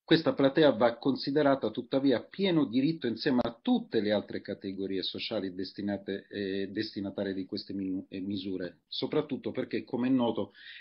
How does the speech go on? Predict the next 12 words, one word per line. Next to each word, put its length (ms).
la 120
maggioranza 520
dei 100
pensionati 840
italiani 800
prende 420
meno 400
di 100
mille 500
euro 440
e 120
una 260